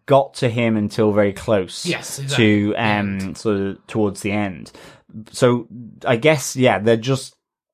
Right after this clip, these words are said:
Speaker 1: showing him on that journey that the book never really gets to, other than just mentions.
Speaker 2: Which is interesting because y-
Speaker 1: Yeah.
Speaker 2: that was a, is it. You're right that it was. It's all talked about, those scenes, and we,
Speaker 1: Yeah.
Speaker 2: we never really hear or see much about it.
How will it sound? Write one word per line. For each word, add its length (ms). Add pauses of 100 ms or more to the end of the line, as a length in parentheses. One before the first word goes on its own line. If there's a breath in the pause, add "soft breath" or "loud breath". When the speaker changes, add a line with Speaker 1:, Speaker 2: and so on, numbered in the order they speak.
(200)
Speaker 1:
showing 540
him 260
on 260
that 220
journey 520
that 240
the 40
book 320
never 260
really 240
gets 380
to, 200
other 140
than 120
just 220
mentions. 560
Speaker 2:
Which 180
is 160
interesting 460
because 320
y- 60
Speaker 1:
Yeah. 100
Speaker 2:
that 180
was 140
a, 160
is 180
it. 240
You're 220
right 260
that 160
it 100
was. 160
It's 280
all 160
talked 340
about, 220
those 240
scenes, 320
and 100
we, 60
Speaker 1:
Yeah. 160
Speaker 2:
we 80
never 200
really 220
hear 420
or 80
see 220
much 280
about 340
it. 80